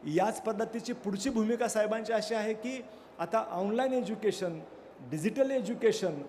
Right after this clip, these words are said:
बायजूसचं आपल्याला सगळं सॉफ्टवेअर माहिती आहे की कशा पद्धतीनं आता घर बसल्या विद्यार्थ्यांना शिकता येतं. तर आमच्या शाळेमध्ये सुद्धा आता इंटरॅक्टिव्ह पॅनेल बसवून हा खडूफळा, व्हाईटबोर्ड, ब्लॅकबोर्ड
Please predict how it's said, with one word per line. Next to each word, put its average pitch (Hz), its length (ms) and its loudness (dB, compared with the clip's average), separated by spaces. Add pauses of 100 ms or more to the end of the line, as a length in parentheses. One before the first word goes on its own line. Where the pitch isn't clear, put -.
(560)
बायजूसचं 185 600 2
आपल्याला 240 280 4
सगळं 233 240 2
सॉफ्टवेअर 226 460 0
माहिती 196 320 -2
आहे 214 80 0
की 226 120 -4
कशा 220 240 -2
पद्धतीनं 208 480 0
आता 190 440 0
घर 190 140 2
बसल्या 208 320 0
विद्यार्थ्यांना 185 540 -2
शिकता 175 340 -4
येतं. 175 300 -2 (420)
तर 180 80 2
आमच्या 175 340 0
शाळेमध्ये 208 640 0
सुद्धा 190 420 -2 (560)
आता 208 280 0 (240)
इंटरॅक्टिव्ह 220 680 0
पॅनेल 226 460 4
बसवून 190 420 2 (680)
हा 185 100 0 (100)
खडूफळा, 208 720 2 (360)
व्हाईटबोर्ड, 202 680 4 (480)
ब्लॅकबोर्ड 202 580 2